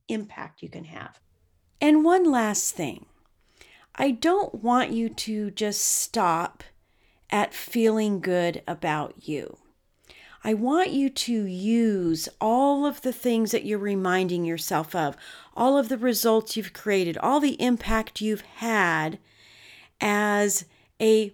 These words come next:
motivator, as a reminder that what you want next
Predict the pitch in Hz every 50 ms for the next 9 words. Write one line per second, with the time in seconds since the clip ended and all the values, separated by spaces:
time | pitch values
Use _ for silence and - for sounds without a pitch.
0 | _ - 214 220 240 254 262 269 247 233 - 196 190 180 165 160 151 - - 196
1 | 226 220 240 226 190 196 214 214 208 196 196 202 214 226 233 240 247 254 247 247
2 | 220 202 185 165 156 151 143 147 151 - - _ _ _ _ _ _ _ _ _
3 | _ _ _ _ _ _ _ _ _ _ _ _ _ - - 214 196 - - 208
4 | 220 240 262 - - 240 240 247 240 220 202 214 240 247 233 214 196 190 202 247
5 | - - - - - - - - _ _ _ _ - 220 220 208 180 175 147 -
6 | - - - - - - - - -